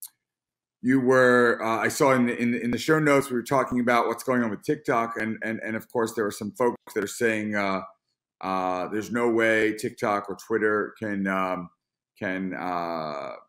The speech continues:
go away because of the network effect. But, um, but MySpace went away, and, uh, Friendster went away, and Facebook, basically Meta, the company, obvi-, obviously is still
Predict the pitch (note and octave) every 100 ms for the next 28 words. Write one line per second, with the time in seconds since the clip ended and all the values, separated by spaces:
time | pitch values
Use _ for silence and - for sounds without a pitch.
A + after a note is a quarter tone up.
0 | _ G#2+ G2+ A2 A2+ G2 G2 E2 G2 G#2+
1 | G2+ - - E2+ D#2 - - F2+ D#2 -
2 | _ _ _ - F2 F2 F2+ E2+ D#2+ D#2
3 | _ _ _ - F#2 B2 A#2+ G#2+ F#2+ -
4 | G2 F#2 F#2 F#2 F#2 F#2 D#2+ C#2+ - _
5 | _ - E2 E2 E2 - A#2 A2+ - G2+
6 | F#2+ F#2+ F#2 F2+ F#2 F2+ F2+ F2+ - F2
7 | E2+ - F3+ B3 - F#2+ F#2+ - _ _
8 | _ A#2 C#3 C3+ F#2 F#2 - F#2 F#2+ D#3+
9 | G2 F#2+ G2 A#2+ C#3 G#2 F#2+ F#2 G2 F#2+
10 | F#2+ G2+ G2+ F#2 - F#2+